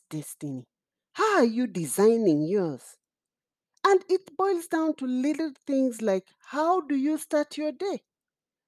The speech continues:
This day on Sunday has come to an end. It's a day of rest. It's a day of prayer. It's a day of socializing. But tomorrow is Monday,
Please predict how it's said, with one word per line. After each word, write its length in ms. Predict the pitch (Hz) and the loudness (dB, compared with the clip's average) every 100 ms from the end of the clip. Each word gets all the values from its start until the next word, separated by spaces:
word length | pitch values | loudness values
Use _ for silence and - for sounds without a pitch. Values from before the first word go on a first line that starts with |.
| - | 2
This 320 | 349 415 - | 6 6 2
day 300 | 247 320 311 247 | -4 -2 0 0
on 220 | 233 226 | 0 0
Sunday 320 | 254 262 269 | -2 -2 -2
has 240 | 247 208 | -4 -4
come 260 | - 226 226 | -6 -4 -4
to 160 | - 190 | -6 -4
an 180 | 160 185 | -2 -2
end. 320 | 226 190 - _ | -2 -4 -8 _
It's 160 | 214 - | -8 0
a 80 | 247 | 0
day 180 | 226 262 | 2 0
of 300 | 214 165 185 | 0 -4 -4
rest. 340 | 214 175 - - | -4 -6 -10 -8
It's 140 | 196 | -2
a 100 | 196 | 0
day 100 | 226 | 2
of 240 | 254 190 _ | 2 -2 _
prayer. 420 | - 208 208 156 - | -8 -4 -2 -2 -4
It's 180 | 196 - | -6 -2
a 80 | 202 | -2
day 340 | 190 233 254 | 0 2 2
of 180 | 214 - | 0 -6
socializing. 1000 | - 214 - 180 147 127 110 - - - _ _ _ _ _ _ _ - | -8 -8 -6 -8 -6 -8 -8 -12 -14 -14 _ _ _ _ _ _ _ 4
But 220 | 180 - | 4 2
tomorrow 480 | 196 208 285 349 349 | -4 0 0 -2 -4
is 240 | 311 294 | -4 -4
Monday, 560 | 294 320 302 208 143 | -4 -2 -4 -4 -6